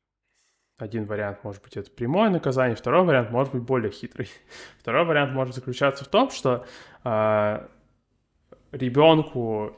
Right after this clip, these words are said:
никто никогда ничего не говорил, но он видел, что другие люди на какие-то действия реагируют, что это что-то плохое.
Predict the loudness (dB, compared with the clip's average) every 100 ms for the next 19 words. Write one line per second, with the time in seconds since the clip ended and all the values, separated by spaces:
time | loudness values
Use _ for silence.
0 | -10 -10 -8 -2 0 0 -2 -4 -2 -2
1 | -2 -4 -4 -4 -6 -2 2 2 0 -10
2 | _ _ _ _ _ _ -20 -20 -20 _
3 | -4 2 2 2 -2 -2 0 0 -4 -8
4 | -16 _ _ _ _ _ _ _ _ _
5 | _ -20 -8 -6 -4 -4 -4 -4 0 2
6 | 2 2 0 -2 -8 -12 -18 _ _ _
7 | -10 -8 -8 -10 -8 -8 -8 -6 -6 -8
8 | -14 -18 -20 _ _ _ _ _ _ _
9 | _ _ _ _ _ _ _ _ _ -8
10 | -4 -2 -2 4 6 6 4 -2 -4 -4
11 | -4 -4 -4 -4 -6 -4 -4 -4